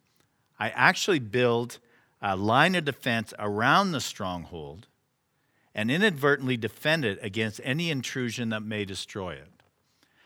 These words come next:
And the fact that I've put that line of defense there means that I have to get rid of it. I'm the one that brought it into existence in the first place.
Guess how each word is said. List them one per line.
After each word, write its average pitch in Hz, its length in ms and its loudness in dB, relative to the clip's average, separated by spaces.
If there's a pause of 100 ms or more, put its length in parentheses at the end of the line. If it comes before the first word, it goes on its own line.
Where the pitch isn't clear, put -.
(220)
And 120 200 0
the 110 40 -2
fact 151 340 6
that 117 200 0
I've 175 480 4
put - 340 -6
that 107 300 0
line 104 280 -2
of 95 80 -6
defense 87 480 -8
there 80 220 -8
means 95 300 -6
that 95 220 -6
I 117 240 2
have 113 300 -4
to 110 100 -10
get 101 200 -10
rid 101 220 -6
of 82 80 -12
it. 78 220 -14
I'm 104 180 -4
the 110 80 -2
one 110 220 -2
that 101 260 -8
brought 98 260 -2
it 92 80 -10
into 95 300 -10
existence 90 640 -12
in 82 100 -12
the 87 60 -12
first 127 320 -8
place. 73 360 -16